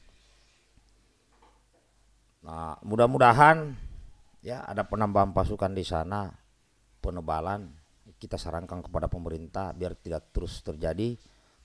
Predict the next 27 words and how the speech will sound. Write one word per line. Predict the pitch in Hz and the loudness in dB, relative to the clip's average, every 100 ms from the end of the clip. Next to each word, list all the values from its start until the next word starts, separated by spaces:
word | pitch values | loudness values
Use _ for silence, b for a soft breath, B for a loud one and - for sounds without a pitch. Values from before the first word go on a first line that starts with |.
| - | -10
karena | 98 101 | -6 -6
gerilya | 92 98 98 98 | -6 -8 -6 -6
itu | 92 90 - 120 117 - | -6 -10 -8 -6 -6 -6
intinya | 95 90 104 107 95 | -8 -8 -4 -4 2
kalau | 92 90 | 2 4
dia | 92 87 | 2 0
bergerilya, | 87 80 76 82 98 98 - B B B B - | -2 -4 -6 -2 -2 -4 -12 B B B B -20
dia | 92 101 107 95 | -8 0 2 2
akan | 95 95 | -2 -4
serang | 90 90 92 98 101 | -4 -4 0 0 -2
kepada | 98 90 87 80 80 | -4 0 2 2 2
yang | 82 82 - | 0 -2 -6
tempat | 95 92 85 | -6 -2 0
yang | 82 82 | 0 -2
lemah | 82 85 85 - - | -4 -2 -2 -4 -2
pengawasannya | 85 82 80 78 - 78 90 101 104 76 - _ _ - | -2 -2 -4 -4 -4 -6 -4 -6 -8 -12 -20 _ _ -10
dan | 80 73 - | -6 -6 -4
pengamanannya. | 73 73 76 87 92 87 65 - _ _ _ _ b b b b b b _ - _ - | -4 -2 -2 0 0 -2 -6 -10 _ _ _ _ b b b b b b _ -20 _ -20
Ya | - 90 | -12 -8
kan? | 92 92 - - _ _ _ _ _ - - - - _ _ _ | -6 -8 -12 -20 _ _ _ _ _ -20 -20 -20 -20 _ _ _
Nah, | - 82 | -20 -16
mungkin | 92 98 92 101 | -12 -12 -8 -6
yang | 92 | -4
perlu | - 101 92 | -2 0 -2
ditingkatkan | - 92 92 90 - 87 87 | -4 -8 -4 -4 -2 -4 -4
juga | 92 107 | -2 0
ya, | 82 98 107 | 0 -2 -4